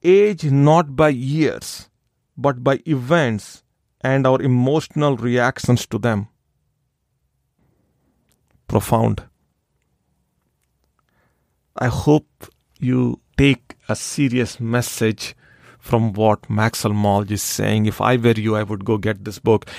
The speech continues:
If I were you, I would read this book. If I were you, I would reread this book. And I,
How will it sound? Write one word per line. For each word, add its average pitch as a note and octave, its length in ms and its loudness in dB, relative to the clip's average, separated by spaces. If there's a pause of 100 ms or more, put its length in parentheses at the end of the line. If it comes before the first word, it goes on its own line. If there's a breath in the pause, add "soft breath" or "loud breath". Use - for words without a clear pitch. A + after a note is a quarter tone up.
If A2+ 160 -2
I A2 160 4
were A2 140 2 (120)
you, A2 120 0
I G2 100 -2
would G#2 240 -4
read G#2 220 0
this G2 160 0
book. A2 260 2 (420 loud breath)
If A#2 160 -4
I A2 120 4
were A2+ 200 2
you, A#2 400 2
I A2+ 160 -2
would G#2+ 240 -4
reread B2 460 6
this A2+ 200 2
book. C3 300 2 (300 loud breath)
And A2+ 320 4
I, A2 160 2